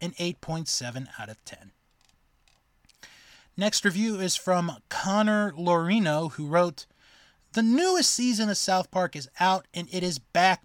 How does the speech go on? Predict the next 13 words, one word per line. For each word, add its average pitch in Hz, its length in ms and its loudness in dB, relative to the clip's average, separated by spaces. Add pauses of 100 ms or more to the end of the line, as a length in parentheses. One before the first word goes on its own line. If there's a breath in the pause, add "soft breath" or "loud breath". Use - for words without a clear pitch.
better 165 380 0
than 156 140 -2
ever. 113 320 -10 (500 soft breath)
With 180 120 -4
a 208 40 2
strong 277 420 6
storyline, 156 920 -2
old 220 320 4
references, 170 600 0
and 160 220 -6
loads 165 280 -4
of 180 100 -6
jokes, 135 440 -8